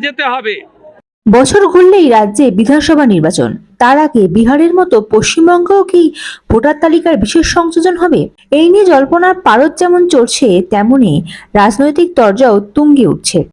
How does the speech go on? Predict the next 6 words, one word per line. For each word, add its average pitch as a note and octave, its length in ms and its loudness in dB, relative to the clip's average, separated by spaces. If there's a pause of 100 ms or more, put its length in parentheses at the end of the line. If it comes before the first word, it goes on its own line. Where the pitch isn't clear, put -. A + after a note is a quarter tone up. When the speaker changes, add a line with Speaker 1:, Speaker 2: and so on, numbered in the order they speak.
(140)
Speaker 2:
শুক্রবার G4 440 2 (120)
বিহারের C#4 440 2 (360)
ভোটার C#4 300 0
তালিকা E4 260 0 (120)
বিশেষ D#4 220 0 (120)
সংযোজনের B3 560 0